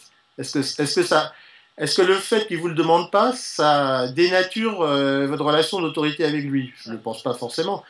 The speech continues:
Speaker 2: Ouais.
Speaker 1: Euh, et donc, et il faut, c'est ça, quand je parlais d'accompagnement, c'est ça aussi. C'est arriver à ce que les gens formalisent ce qui est important pour eux et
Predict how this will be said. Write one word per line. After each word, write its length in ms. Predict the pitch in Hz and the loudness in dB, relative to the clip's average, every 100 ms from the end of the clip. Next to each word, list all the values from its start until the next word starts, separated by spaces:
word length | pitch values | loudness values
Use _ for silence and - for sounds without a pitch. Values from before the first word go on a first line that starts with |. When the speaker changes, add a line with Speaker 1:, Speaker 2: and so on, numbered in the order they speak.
| - | -20
Speaker 2:
Ouais. 140 | 170 165 | -20 -12
Speaker 1:
Euh, 760 | 135 135 135 135 135 131 131 131 - - - | -4 0 2 2 2 4 2 0 -6 -16 0
et 100 | 135 | 4
donc, 160 | 180 202 - _ _ _ _ _ | 4 4 0 _ _ _ _ _
et 80 | 156 | 2
il 160 | 165 156 | 2 0
faut, 260 | 208 240 | 2 2
c'est 180 | - 160 | 2 0
ça, 300 | - 202 - - | 4 4 2 -4
quand 100 | - | -4
je 80 | 156 | -2
parlais 160 | 175 165 | 0 2
d'accompagnement, 520 | 165 160 151 156 196 | 0 -2 -4 -4 -6
c'est 140 | - | -6
ça 300 | 135 - 185 | -6 2 2
aussi. 260 | 147 131 127 | 2 -2 -10
C'est 300 | - 131 127 | -10 -10 -2
arriver 460 | 139 147 160 190 180 | 2 2 2 0 -2
à 80 | 127 | -6
ce 120 | - | -2
que 60 | |
les 120 | 131 127 | -2 0
gens 160 | 160 | -2
formalisent 800 | 151 - 180 165 151 165 170 120 _ | -4 0 2 4 0 -2 -8 -14 _
ce 120 | - - | -14 -8
qui 60 | |
est 100 | 120 | -2
important 400 | 131 139 143 151 | 0 0 0 -2
pour 300 | 139 131 131 | -2 -4 -2
eux 160 | 190 - | -4 -6
et 160 | 123 | -8